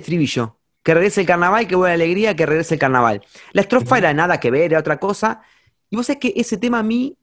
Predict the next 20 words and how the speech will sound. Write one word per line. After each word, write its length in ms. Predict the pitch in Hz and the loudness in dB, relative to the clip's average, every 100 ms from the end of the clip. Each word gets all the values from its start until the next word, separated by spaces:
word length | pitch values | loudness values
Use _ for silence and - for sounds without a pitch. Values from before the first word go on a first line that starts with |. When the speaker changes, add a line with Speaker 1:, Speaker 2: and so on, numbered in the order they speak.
| _ _ _ _ | _ _ _ _
Speaker 1:
me 140 | 151 151 | -4 0
gustó 720 | 151 139 - 277 220 226 - _ _ _ _ | -2 -4 -2 0 0 -4 -14 _ _ _ _
mucho, 640 | 185 254 - 175 214 - _ _ | -2 -2 -2 -2 -4 -6 _ _
pero 160 | 180 196 | -2 0
no 80 | |
le 80 | 277 | -2
encontré 300 | 233 180 202 | -2 0 0
la 100 | 202 | 2
vuelta. 500 | 170 156 131 107 101 _ _ _ _ - | 2 0 0 -4 -6 _ _ _ _ -8
Entonces 460 | 277 269 277 - _ | -4 -2 -2 -6 _
dije, 480 | 220 220 190 - _ _ _ | -2 0 0 -2 _ _ _
"Este 160 | _ 233 | _ -2
tema 180 | 285 | 0
va 60 | 240 | 0
a 60 | 175 | 2
quedar, 360 | 196 202 - _ _ - | 0 -2 -6 _ _ -8
eh, 180 | 123 - | -4 -2
acá 480 | 127 165 175 - _ _ _ _ _ _ _ - | 0 2 0 -4 _ _ _ _ _ _ _ -8
guardado". 840 | 127 131 131 120 110 104 107 - _ _ _ _ _ _ | -4 -2 0 2 2 0 -4 -10 _ _ _ _ _ _
Y 340 | 196 185 127 | -2 0 -2